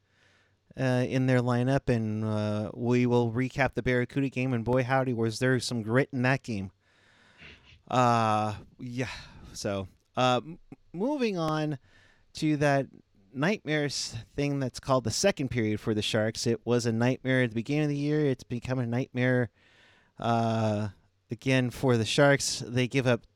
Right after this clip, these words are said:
two goals in a matter of, like, three minutes. First, Palmieri, uh, with a tip that goes through, uh, Kakinen's five hole. Then Ryan Pollock gets a one-timer that,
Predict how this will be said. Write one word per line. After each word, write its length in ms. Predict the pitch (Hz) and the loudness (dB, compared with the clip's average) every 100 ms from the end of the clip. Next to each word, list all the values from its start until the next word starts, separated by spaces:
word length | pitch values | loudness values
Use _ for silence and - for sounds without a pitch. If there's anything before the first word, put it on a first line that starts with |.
| _ | _
two 280 | - - 180 | -6 -2 -2
goals 460 | 160 151 147 147 143 | 2 2 4 2 0
in 80 | 127 | -2
a 40 | |
matter 340 | 120 120 120 113 | 0 0 2 0
of, 120 | 104 | 0
like, 160 | 107 - | -6 -4
three 220 | 131 131 | -6 -2
minutes. 360 | 123 127 123 | -2 -2 -4
First, 400 | - 123 123 - - | -6 -4 -4 -4 -6
Palmieri, 720 | 107 104 110 123 123 123 - _ - - _ - | -6 -2 2 2 2 0 -6 _ -20 -20 _ -8
uh, 260 | 113 110 107 | -4 -2 -2
with 160 | 110 | -2
a 60 | 117 | -4
tip 300 | - 135 - | -2 -2 0
that 140 | 120 | -4
goes 320 | - 117 110 - | 0 0 0 -6
through, 540 | 123 123 113 110 110 - | -4 -2 0 -2 -4 -4
uh, 520 | 110 104 101 95 - - _ _ _ _ _ - | -4 -4 -4 -8 -12 -16 _ _ _ _ _ -8
Kakinen's 500 | 127 113 113 107 - | -4 -4 -4 -6 -6
five 380 | - 135 135 - | 2 4 4 4
hole. 400 | 131 127 123 - _ - - _ | 6 6 6 2 _ -20 -20 _
Then 260 | 120 110 104 | -4 -2 0
Ryan 280 | 110 113 107 | 0 -2 -2
Pollock 440 | - 131 131 131 | 2 4 4 0
gets 400 | - 113 - - - - | -4 -6 -6 -10 -12 -4
a 120 | 104 | -4
one-timer 920 | 107 139 143 143 135 131 123 120 110 _ _ _ _ _ - | 0 -2 -2 -2 0 2 2 2 -2 _ _ _ _ _ -14
that, 360 | 120 123 110 | 0 2 2